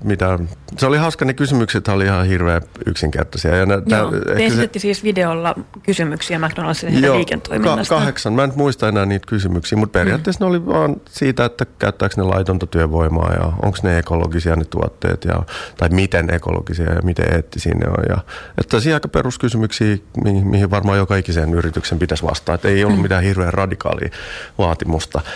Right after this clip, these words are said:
Speaker 1: Mut, mut niin, koska vastauksia ei sit tullut, niin rakentamallamme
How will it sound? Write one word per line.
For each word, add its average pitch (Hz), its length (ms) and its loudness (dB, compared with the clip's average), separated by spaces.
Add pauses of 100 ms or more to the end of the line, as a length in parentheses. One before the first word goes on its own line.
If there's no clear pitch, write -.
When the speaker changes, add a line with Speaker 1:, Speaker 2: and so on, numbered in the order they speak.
(520)
Speaker 1:
Mut, 113 280 2
mut - 460 -4 (320)
niin, 110 260 2 (120)
koska - 280 -6
vastauksia 107 520 -2
ei 104 60 0
sit - 140 -12
tullut, 92 300 2
niin 85 340 2 (1160)
rakentamallamme 90 1000 2